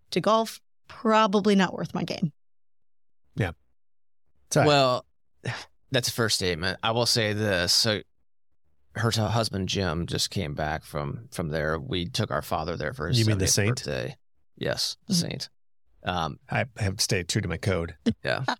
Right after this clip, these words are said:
Speaker 1: <laughs>
Speaker 3: It, it's been, what, shoot, twelve, thirteen years since we were there.
Speaker 2: Yeah.
Speaker 3: Um, it's, it's a phenomenal place. I don't know if that helps or not,
Speaker 1: So I
Speaker 3: but
Speaker 1: hear.
Speaker 3: it, it was, it's, it's pretty spectacular. And,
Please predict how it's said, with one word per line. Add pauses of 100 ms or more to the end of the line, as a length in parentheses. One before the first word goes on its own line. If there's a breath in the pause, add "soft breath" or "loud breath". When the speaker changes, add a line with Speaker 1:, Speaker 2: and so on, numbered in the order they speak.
Speaker 1:
<laughs>
Speaker 3:
It,
it's
been,
what, (160)
shoot, (720)
twelve,
thirteen
years
since
we (540)
were
there. (200)
Speaker 2:
Yeah. (140)
Speaker 3:
Um,
it's, (680)
it's
a
phenomenal
place. (400)
I
don't
know
if
that (160)
helps
or
not, (120)
Speaker 1:
So
I
Speaker 3:
but
Speaker 1:
hear.
Speaker 3:
it,
it
was,
it's,
it's
pretty
spectacular.
And,